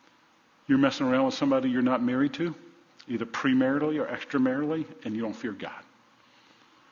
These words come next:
Or you're the most judgmental, hypocritical person sitting in this audience, and we've got 'em, including me. And you need to come and confess that before God.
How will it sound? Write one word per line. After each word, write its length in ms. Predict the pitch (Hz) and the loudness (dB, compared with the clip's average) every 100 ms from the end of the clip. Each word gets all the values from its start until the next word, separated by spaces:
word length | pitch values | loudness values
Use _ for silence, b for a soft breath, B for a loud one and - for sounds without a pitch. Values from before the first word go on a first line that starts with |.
| b b b | b b b
Or 100 | 131 | -2
you're 160 | 127 135 | 2 4
the 60 | 139 | 4
most 240 | 131 110 | 2 2
judgmental, 460 | 135 147 139 147 139 | 0 2 2 2 2
hypocritical 600 | 151 143 - 147 143 139 | -2 -4 -6 -4 -2 -4
person 400 | - 143 - - | -4 -4 -2 -4
sitting 240 | - 151 | -4 -2
in 60 | 143 | -2
this 100 | 107 | -4
audience, 580 | 92 127 160 - - - _ _ _ _ _ 92 | -8 -12 -14 -16 -18 -20 _ _ _ _ _ -12
and 100 | 92 | -8
we've 160 | 107 | -4
got 220 | 104 87 | -4 -6
'em, 100 | 87 - - _ _ _ | -12 -16 -20 _ _ _
including 380 | - - 113 107 | -16 -8 -6 -6
me. 140 | 90 - - _ b b b b _ - | -8 -14 -20 _ b b b b _ -6
And 80 | 123 | -4
you 60 | |
need 100 | 104 | -4
to 60 | - | -6
come 140 | 113 | -6
and 100 | 104 | -6
confess 480 | 95 87 - 104 - | -8 -12 -10 -10 -10
that 200 | 90 - | -14 -14
before 280 | - 98 78 | -18 -18 -18
God. 100 | - | -16